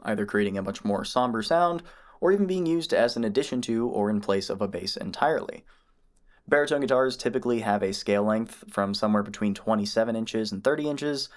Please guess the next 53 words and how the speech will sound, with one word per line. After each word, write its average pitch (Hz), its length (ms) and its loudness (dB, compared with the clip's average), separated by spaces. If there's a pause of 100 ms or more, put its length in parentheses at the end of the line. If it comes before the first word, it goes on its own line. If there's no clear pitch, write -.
(340)
with 123 100 0
this 147 160 0
one 147 140 2
that 139 100 2
we're 107 80 0
using 120 260 2
here 104 280 2
having 98 260 -2
a 98 80 -6
scale 101 340 -2
length 95 320 -6
of - 140 -6
twenty-eight 104 400 0
inches. - 380 -8 (640)
I'm 135 100 2
actually 160 300 0
cheating 160 480 -2 (160)
just 131 340 -4
a 139 60 4
bit 127 320 4
with 131 100 4
this 135 140 2
demo 135 340 4
because 110 460 -2
this 107 160 -4
guitar 104 320 2
is - 180 -4 (160)
also 107 360 0
a 107 60 0
seven 110 220 2
string, 131 240 0 (640)
but 117 240 2
we'll 139 140 4
be 143 100 0
tuning 139 300 0
it 127 140 0
to 123 120 2
a 113 80 2
standard 156 380 2
baritone 120 400 4
tuning 131 480 0
from 107 480 2
lowest 117 260 4
to 110 80 2
highest, 107 540 0
B, 120 280 0
E, 110 280 0
A, 104 220 2
D, 127 440 -2
F 120 140 2
sharp, 101 360 -2
and 104 240 -4
B, 202 300 4